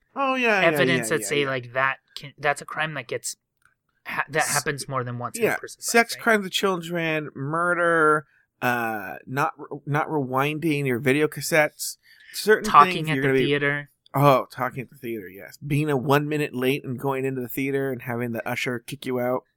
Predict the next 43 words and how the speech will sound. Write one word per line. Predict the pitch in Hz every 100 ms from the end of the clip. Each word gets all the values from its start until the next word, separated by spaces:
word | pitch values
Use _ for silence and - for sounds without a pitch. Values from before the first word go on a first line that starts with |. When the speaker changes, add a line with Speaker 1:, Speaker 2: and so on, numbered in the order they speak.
| _ _ -
Speaker 2:
<laughs> | - _ - - 131
Speaker 1:
Repeat | 135 139
Speaker 2:
Yeah. | 131 120
Speaker 1:
offender. | 151 143 120 64 - _ 131
Guilty | 170 214 - 220
as | 208 208
charged. | - 143 113 101 - - - _ _ - -
Speaker 2:
But | 185
it's | 190
like, | 202 196 175
you | 170 190
robbed | 185 196 208
a | 214
liquor | 165 151 147
store, | - - 143 131 131 135 - -
you | 147 139
did | 160 165
your | 185
time | - 139 135
for | - 127
it. | 127
Speaker 1:
Put | 151 180
me | 160
on | 139
Lawson's | 143 156 143 131
Law. | 104 78 80
Speaker 2:
You | 160
robbed | 160 185 196
a |
liquor | 175 175
store, | - 160 151
you | 143
did, | 131 151 156 151
uh, | 147 143 -
your | 151
time | - 127 123
for | - 123
it, | 120
you | 131
get | 147 151
out | 151 151
of | 131
jail, | 135 127 127 123